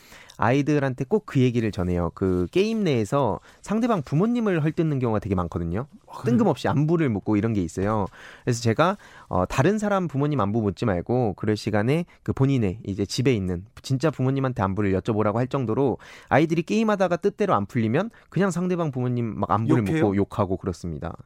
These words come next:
Speaker 1: 예, 그것도 사실 심각한 문제라고 생각해요.
Speaker 2: 게임하다가 좀 안 풀리고 그러면
Speaker 1: 예.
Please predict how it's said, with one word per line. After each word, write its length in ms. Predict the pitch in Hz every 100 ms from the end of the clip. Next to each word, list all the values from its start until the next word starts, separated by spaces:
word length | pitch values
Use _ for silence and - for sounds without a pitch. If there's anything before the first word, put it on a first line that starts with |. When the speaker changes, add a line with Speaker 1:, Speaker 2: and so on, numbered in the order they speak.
| -
Speaker 1:
예, 140 | - -
그것도 300 | - 151 180
사실 280 | 160 175 160
심각한 680 | 151 185 196 202 - 156 117 - _ -
문제라고 400 | 104 104 98 85
생각해요. 300 | 98 95 107
Speaker 2:
게임하다가 640 | 214 196 175 175 160 143 - _
좀 140 | 160
안 180 | 139 151
풀리고 300 | 185 202 156
그러면 240 | 147 165 104
Speaker 1:
예. 280 | 104 92